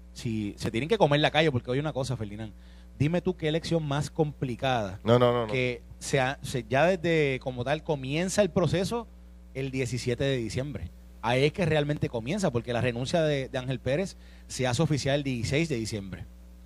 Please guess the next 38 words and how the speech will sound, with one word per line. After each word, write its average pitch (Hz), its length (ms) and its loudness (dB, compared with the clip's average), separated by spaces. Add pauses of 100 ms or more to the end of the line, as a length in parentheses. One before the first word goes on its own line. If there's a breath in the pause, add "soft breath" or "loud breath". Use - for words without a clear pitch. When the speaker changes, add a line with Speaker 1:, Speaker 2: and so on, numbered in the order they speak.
(240 soft breath)
Speaker 1:
Eso 131 120 -4
quiere 170 260 4
decir 170 320 0
que 131 340 -6
en 135 300 -2
pleno 185 680 0 (140)
periodo 143 640 4
navideño, 120 720 -2 (440 soft breath)
tú 123 120 -2
vas 135 140 2
a 156 80 4
tener 160 300 -4
todo 139 200 0
este 151 180 0
proceso 156 480 -2
de 147 80 2
electoral 147 500 -2 (320 soft breath)
que 117 80 -4
va 120 60 0
a 123 40 0
durar 139 220 2
treinta 135 420 2
días 131 320 -4
desde 120 200 -4
el 113 60 -8
diecisiete 117 380 -4
de 123 60 -2
diciembre, 139 540 -2 (420 soft breath)
y 101 40 -6
es 110 60 -2
un, 131 180 -2
es 107 60 -8
un 110 100 -6
proceso 123 280 0
súper 170 480 0
complejo 147 600 -4 (320 soft breath)
para 117 320 0
tú 175 300 0